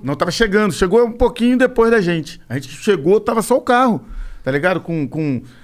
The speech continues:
a traze-, a parte traseira assim, tá ligado? Já tinha batido, tava acontecendo, a roda ainda rodando. Mano, foi um bagulho muito louco, mano. E aí, eu não quis sair não, deixei o, a galera que tava comigo da equipe, na van,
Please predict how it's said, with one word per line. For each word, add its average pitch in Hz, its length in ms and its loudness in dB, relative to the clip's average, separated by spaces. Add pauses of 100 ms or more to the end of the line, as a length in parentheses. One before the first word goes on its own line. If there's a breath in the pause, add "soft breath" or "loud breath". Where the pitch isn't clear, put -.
a 123 200 0
traze-, 123 340 -2
a 135 80 -8
parte - 300 -6
traseira 139 340 0
assim, 160 340 -2
tá 202 140 -4
ligado? 139 320 0
Já 143 80 -4
tinha 196 160 -6
batido, - 360 -6
tava 208 180 -6
acontecendo, 208 380 -8
a 131 40 -2
roda 156 240 -2
ainda 170 320 2
rodando. 143 720 -2
Mano, 185 240 -2
foi 175 160 -8
um 185 60 -6
bagulho 175 340 -2
muito 170 260 -8
louco, 156 300 0
mano. 101 140 -10 (500 loud breath)
E 147 80 2
aí, 175 400 2 (380 loud breath)
eu 151 100 4
não 175 80 2
quis 190 220 -2
sair 202 180 4
não, 180 180 2
deixei 156 280 0
o, 165 180 0
a 139 120 2
galera 143 360 2
que - 100 -8
tava 147 220 -2
comigo 139 320 0
da 120 100 2
equipe, 123 560 -2
na 123 200 0
van, 165 280 0